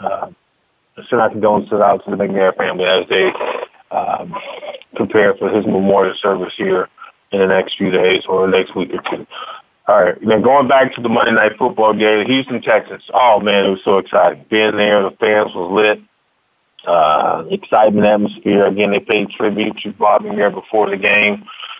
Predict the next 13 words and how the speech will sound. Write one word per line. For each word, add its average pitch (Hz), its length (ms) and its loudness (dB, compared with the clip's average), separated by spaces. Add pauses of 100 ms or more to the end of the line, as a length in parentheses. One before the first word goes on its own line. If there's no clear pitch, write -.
(100)
before 107 240 0
kickoff. 101 580 0 (440)
Texans 143 380 0
got 123 200 4
off 127 340 4
to, 127 140 4
I 123 140 4
think 240 200 4
it 208 60 4
was 127 180 4
an 117 80 4
emotional, 120 560 2
slow 127 260 4